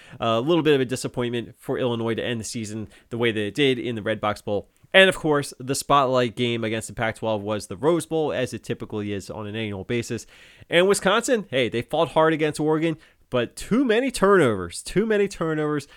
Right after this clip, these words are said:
really kept Oregon in the game and allowed the Ducks to get that win in the fourth quarter. I know there's probably a lot of Penn State fans who may be listening to this celebrating the fact that Oregon beat Wisconsin because they still felt like Penn State should have been in the Rose Bowl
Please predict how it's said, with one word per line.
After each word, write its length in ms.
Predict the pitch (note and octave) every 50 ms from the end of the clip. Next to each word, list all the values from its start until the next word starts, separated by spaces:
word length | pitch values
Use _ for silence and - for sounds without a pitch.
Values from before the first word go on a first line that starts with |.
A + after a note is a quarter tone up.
| - _ -
really 360 | A2+ A#2 C3+ D#3+ E3 D#3+ D#3
kept 300 | C3+ - - C#3+ B2+ -
Oregon 380 | - C3+ C3 B2+ B2 G#2+ A2 A2
in 120 | A2 G#2+
the 60 | G#2 G#2+
game 360 | - D#3+ F3 F3+ F3 E3+ E3 _ - - - _ -
and 160 | - B2+ A#2+
allowed 300 | A#2 A2 A#2 A#2+ A#2+ A#2
the 80 | A#2 A2+
Ducks 320 | F#2 - A2+ A2+ - -
to 180 | - - A#2+ G#2
get 260 | F#2 B2 A#2 - -
that 220 | A#2 A2 A2 F2+
win 300 | A#2+ A2 A2 G#2+ G#2 G#2 G2+ - - - - _
in 100 | - A#2+
the 80 | A2 G#2
fourth 300 | - - A2+ A2+ G2+ -
quarter. 420 | - - A2 A2 G#2 G#2 G2+ F#2 - _ _ _ _ _ _ _ _
I 80 | - A#2+
know 140 | C3+ D3 C#3+
there's 100 | C3+ B2+
probably 260 | - D#3+ C#3+ C3 B2
a 40 | A#2
lot 220 | A2+ B2+ C3 B2+
of 80 | A#2+ -
Penn 160 | C3+ A#2+ A#2
State 260 | - - B2 A#2 A2
fans 260 | - A#2+ A#2 A#2 A2
who 60 | - A2+
may 140 | A2+ A#2+
be 100 | B2 A2+
listening 400 | A2+ A2 B2 B2 - B2+ A#2+ A#2
to 80 | A2+ A2
this 400 | A2+ A2+ A2 A2 G#2+ - - - - - -
celebrating 580 | - - - G3 - - - C#3 B2+ A#2+ A#2
the 80 | A2 A2
fact 200 | - A#2+ A2+ -
that 100 | B2 B2
Oregon 400 | - B2 B2 A#2+ A2+ A2 G#2+ F#2+
beat 160 | - C3 B2 -
Wisconsin 500 | A2+ A2 - - A#2+ G#2+ G#2+ - - A2+
because 220 | G2+ G2+ A#2+ A2+
they 80 | C3+ C3
still 320 | - - - - E3+ D#3+
felt 300 | D#3 - - E3+ D3+ C#3+
like 160 | C3+ C3 -
Penn 200 | - - C#3 C3
State 220 | B2+ - C#3 C3+ -
should 220 | - - C#3+ C3
have 60 | A#2+
been 120 | A#2 B2+ B2
in 100 | A#2+ A#2
the 60 | A2+
Rose 240 | G#2+ A#2 A#2+ A#2 -
Bowl 300 | - A#2 A2+ A2 G#2+